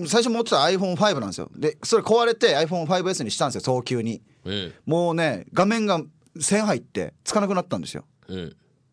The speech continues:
Speaker 1: で、まあ、症状調べたら、湿気かなんかでやられたんじゃないかって。
Speaker 2: うん。
Speaker 1: で、まあ、一週間ぐらい、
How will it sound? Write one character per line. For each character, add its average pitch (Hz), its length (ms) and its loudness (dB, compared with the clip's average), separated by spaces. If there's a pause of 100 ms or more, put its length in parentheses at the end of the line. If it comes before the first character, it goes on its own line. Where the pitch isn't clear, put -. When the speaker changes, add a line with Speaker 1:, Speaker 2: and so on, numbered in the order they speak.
Speaker 1:
で、 202 140 4
ま 240 240 2
あ、 120 40 -4
症 220 200 2
状 226 100 2
調 226 180 2
べ 196 80 -2
た 135 100 2
ら、 110 140 -4 (260)
湿 - 260 -4
気 240 140 0
か 180 100 2
な 143 80 -2
ん 151 60 -4
か 147 100 -2
で 107 60 -2
や 110 80 0
ら 123 80 0
れ 127 80 -2
た 135 100 0
ん 117 40 -6
じ 110 60 -4
ゃ 98 40 -4
な 90 60 -8
い - 20 -10
か 87 60 -14
っ - 20 -18
て。 - 100 -20 (200)
Speaker 2:
う 85 80 -12
ん。 87 220 -10 (760)
Speaker 1:
で、 185 360 2
ま 175 100 0
あ、 - 20 2
一 175 40 0
週 233 180 -2
間 170 160 0
ぐ 113 80 -4
ら 85 80 -8
い、 - 80 -16